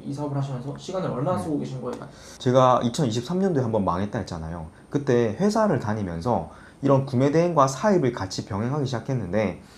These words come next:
Speaker 2: 그때 회사 마치고 나면 저는 바로 독서실로 갔어요. 제가 그때 알게 된 게, 와, 고등학생들이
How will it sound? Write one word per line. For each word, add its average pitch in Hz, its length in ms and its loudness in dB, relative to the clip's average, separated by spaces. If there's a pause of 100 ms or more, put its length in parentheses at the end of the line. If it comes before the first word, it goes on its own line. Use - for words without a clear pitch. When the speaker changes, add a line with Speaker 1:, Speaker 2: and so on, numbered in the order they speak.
(420)
Speaker 2:
그때 165 180 0
회사 196 380 6
마치고 170 480 4
나면 107 280 2
저는 113 280 0
바로 101 240 -2
독서실로 113 500 -2
갔어요. 85 540 -4 (240)
제가 139 240 4
그때 - 240 4
알게 101 240 4
된 104 160 0
게, 90 320 0
와, 107 260 -2
고등학생들이 127 800 0